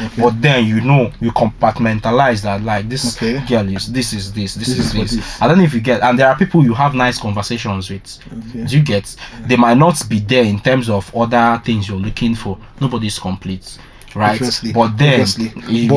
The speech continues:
Speaker 2: you, you get.
Speaker 1: I understand the point you're trying to make.
Speaker 2: But then, yeah.
Speaker 1: But the thing is,
Speaker 2: Okay.
Speaker 1: when you're in a relationship with someone,
Speaker 2: Eh,
Speaker 1: hmm,
Speaker 2: eh.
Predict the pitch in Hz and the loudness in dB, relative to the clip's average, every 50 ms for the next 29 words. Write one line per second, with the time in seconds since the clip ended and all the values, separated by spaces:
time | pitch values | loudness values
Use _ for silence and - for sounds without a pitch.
0 | 143 120 117 - 113 113 - 113 110 117 - - - - 151 151 160 156 156 151 | 4 4 4 4 2 0 0 0 -2 -2 -4 -4 0 2 4 6 6 4 4 4
1 | 240 226 165 147 180 151 131 120 - 143 147 147 - 123 127 113 113 127 139 131 | 4 4 4 4 4 4 4 4 4 4 4 4 4 2 2 2 2 2 2 4
2 | - - 180 175 151 127 123 113 - - 120 120 117 120 139 147 151 156 147 - | 4 4 6 6 4 4 0 -2 -6 -2 2 4 4 4 4 4 4 4 4 4
3 | 147 143 - 226 190 147 127 120 117 - - - - - 107 - - 101 104 135 | 2 4 6 6 6 6 6 4 2 -2 -6 -8 -12 -16 -18 -12 -10 -2 2 4
4 | 135 147 147 147 143 139 139 139 139 135 131 135 135 147 165 160 - 151 143 147 | 6 8 8 8 8 8 8 8 8 8 8 8 6 6 6 6 6 4 4 4
5 | - - 147 - - 117 - - - - - 135 135 135 131 123 120 117 110 98 | 4 0 0 0 0 -2 0 0 0 4 4 4 4 4 4 4 4 4 2 0
6 | 95 - - - - - - - 101 98 98 95 104 113 131 151 208 254 - - | -4 -8 -12 -20 -20 -20 -12 -8 -8 -6 -6 -6 -2 4 6 6 6 6 2 -2
7 | - - 104 104 | -12 -10 -8 -8